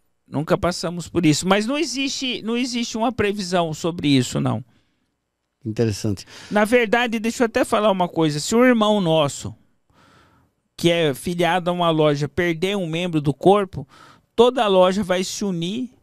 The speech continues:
Speaker 2: Pra ajudá-lo.
Speaker 1: financeiramente, tudo que for possível. É, uma vez que você é iniciado, nós não abandonamos os nossos irmãos.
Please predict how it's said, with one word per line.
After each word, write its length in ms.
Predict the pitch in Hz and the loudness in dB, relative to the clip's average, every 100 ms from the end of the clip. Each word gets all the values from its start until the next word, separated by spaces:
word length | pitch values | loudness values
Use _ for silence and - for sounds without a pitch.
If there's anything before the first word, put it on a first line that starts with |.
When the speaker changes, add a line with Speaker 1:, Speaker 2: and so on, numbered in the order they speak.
| _ _ - | _ _ -12
Speaker 2:
Pra 120 | 110 | -8
ajudá-lo. 460 | 95 92 92 90 95 _ | -8 -8 -10 -14 -20 _
Speaker 1:
financeiramente, 1300 | - - 185 190 180 - 180 165 151 160 185 175 170 | -20 -6 0 2 2 2 2 2 0 -6 -8 -8 -8
tudo 300 | - 220 - | -2 -2 0
que 120 | 202 | -4
for 200 | - 180 | -2 -4
possível. 540 | - - 160 135 117 123 _ - - - - | -2 -4 -4 -6 -8 -18 _ -20 -20 -20 -18
É, 140 | - 76 | -12 -2
uma 300 | 208 269 247 | 2 2 2
vez 300 | 269 302 - | -2 -2 -4
que 100 | 262 | -2
você 340 | 240 226 - | 0 0 0
é 80 | 226 | -2
iniciado, 760 | 220 202 - 196 175 196 202 | 0 -4 -4 -4 -2 0 -2
nós 300 | 208 202 202 | -2 0 0
não 220 | 185 214 247 | 0 0 2
abandonamos 760 | 220 214 208 180 165 170 175 | 0 0 -2 -2 -4 -6 -8
os 120 | 156 151 | -6 2
nossos 400 | 139 139 139 139 | 4 4 0 -2
irmãos. 580 | 139 110 - - - | -2 -4 -8 -16 -20